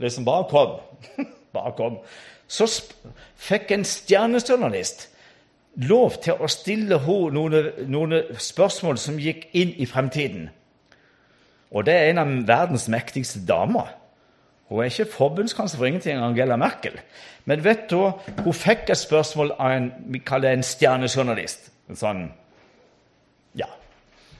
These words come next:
i the upper class. Hva, du som er forbundskansler i Folkerepublikken, eller i Tyskland da,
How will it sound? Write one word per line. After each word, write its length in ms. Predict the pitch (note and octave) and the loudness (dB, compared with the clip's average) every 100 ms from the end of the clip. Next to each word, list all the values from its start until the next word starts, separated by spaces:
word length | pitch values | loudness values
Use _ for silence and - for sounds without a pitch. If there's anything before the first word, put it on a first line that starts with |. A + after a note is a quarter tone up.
| _ | _
i 80 | A2 | -4
the 140 | G#2+ C#3+ | 2 2
upper 220 | D3+ A2+ | 2 0
class. 480 | A2+ E2 - - - _ - _ _ _ _ | -2 -4 -6 -10 -14 _ -20 _ _ _ _
Hva, 400 | C#3+ A3+ E3+ C#3 - - | 6 6 4 -2 -12 -18
du 300 | C#3+ D#3+ B3 | -8 0 0
som 200 | - F3+ D#3+ | 0 0 0
er 80 | |
forbundskansler 920 | - D#3 C#3+ D3+ - C#3 A2+ - F2+ - - | 4 2 4 -2 0 0 0 -2 -4 -4 -6
i 120 | C3 C#3+ - | -6 -6 -4
Folkerepublikken, 880 | D3 C3+ - C3+ A2+ G#2+ G#2+ - G#2+ | -2 -2 0 0 0 0 -2 -4 -4
eller 320 | A2 G#2+ G2+ | 0 0 -2
i 80 | A2 | -4
Tyskland 400 | B2 - G#2 F2+ | -4 -4 -6 -8
da, 140 | F2 | -12